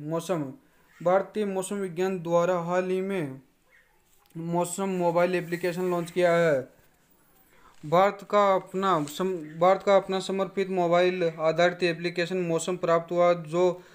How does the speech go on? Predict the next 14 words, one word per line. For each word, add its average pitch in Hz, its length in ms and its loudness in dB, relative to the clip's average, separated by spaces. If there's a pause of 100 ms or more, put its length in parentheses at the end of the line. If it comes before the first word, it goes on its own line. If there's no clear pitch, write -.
(500)
कई 165 580 -2
शहरों 180 640 2
और 170 320 2 (440)
स्थानों 185 540 2
के 185 140 2
लिए 180 200 0
मौसम 175 400 0
पूर्वानुमान 170 720 0
और 170 320 0
चेतावनी 160 720 -2 (160)
को 175 120 -4
प्रसार-, 170 640 0 (120)
प्रसारित 170 400 -2
करेगा। 160 420 0